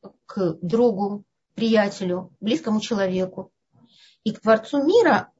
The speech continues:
о-, обращается человек, обладающий недостатками, к-, э, и, м, и к-, и как бы, как будто бы кажется, что ставит себя, э, как бы, не дай бог, на, на одну ступень с Творцом мира.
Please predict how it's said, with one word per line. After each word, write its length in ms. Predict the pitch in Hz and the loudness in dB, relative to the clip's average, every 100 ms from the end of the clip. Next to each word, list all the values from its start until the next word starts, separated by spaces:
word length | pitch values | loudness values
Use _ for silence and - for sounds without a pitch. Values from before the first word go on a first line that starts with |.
| _ _ _ | _ _ _
о-, 80 | 208 | -2
обращается 720 | - 208 202 202 339 330 226 | 0 -2 -2 2 0 0 -4
человек, 680 | - 226 214 214 320 - - - _ _ - | -2 2 2 4 2 2 -10 -20 _ _ -8
обладающий 680 | 196 202 208 233 226 190 | -4 0 2 2 0 -10
недостатками, 1040 | - 302 233 202 - 202 196 202 190 180 - _ _ _ _ _ | -6 -2 -2 -4 -2 -2 -2 -8 -6 -8 -10 _ _ _ _ _
к-, 140 | - - | -16 -10
э, 540 | - 190 208 196 190 185 - _ - | -6 0 2 2 2 -2 -8 _ -6
и, 520 | 226 220 214 190 _ _ _ _ | -2 0 -2 -4 _ _ _ _
м, 360 | 175 208 196 - 185 - | -10 -8 -8 -12 -20 -18
и 100 | 214 | -10
к-, 120 | - - | -8 -6
и 60 | |
как 240 | 214 277 285 | 2 2 4
бы, 100 | 226 | 2
как 300 | - 202 202 | 2 0 2
будто 240 | 453 349 | 0 2
бы 100 | 220 | -2
кажется, 400 | 226 427 370 - | 2 2 2 -6
что 180 | - 226 | -10 -12
ставит 380 | 220 330 339 330 | -2 0 2 0
себя, 560 | - 214 294 392 - - _ _ | -6 -2 2 4 2 -4 _ _
э, 180 | - 208 | -8 -6
как 220 | 202 220 | 0 0
бы, 100 | 226 | 0
не 120 | 220 220 | 0 2
дай 180 | 254 | 2
бог, 340 | 220 285 359 - | 2 0 0 -4
на, 280 | 262 285 277 _ _ _ | -4 -4 -6 _ _ _
на 120 | - 196 | -8 -2
одну 180 | 233 | -2
ступень 500 | - 254 220 359 370 | -2 -6 -4 -4 -4
с 60 | - | -8
Творцом 540 | - 208 - 320 339 | -8 -8 0 2 4
мира. 280 | 339 320 180 | 4 2 -2